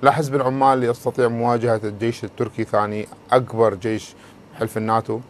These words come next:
ولا ح-، آه، جيش التركي يستطيع النيل من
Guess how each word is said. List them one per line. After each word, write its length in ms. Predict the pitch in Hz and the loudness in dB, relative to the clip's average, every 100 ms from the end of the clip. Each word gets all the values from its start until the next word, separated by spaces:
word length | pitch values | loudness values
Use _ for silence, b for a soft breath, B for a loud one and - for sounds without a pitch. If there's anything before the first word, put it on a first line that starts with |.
| B B B B - | B B B B 8
ولا 260 | 214 185 | 12 12
ح-، 160 | 147 - | 10 6
آه، 220 | 135 127 117 | 8 8 8
جيش 340 | 139 131 127 | 4 4 0
التركي 420 | 113 131 120 123 | -4 -4 -4 0
يستطيع 580 | 113 - - - 139 113 - - | 0 0 -6 2 4 2 -2 -4
النيل 500 | 113 117 131 131 117 | -2 0 2 2 0
من 280 | 110 110 | -4 -4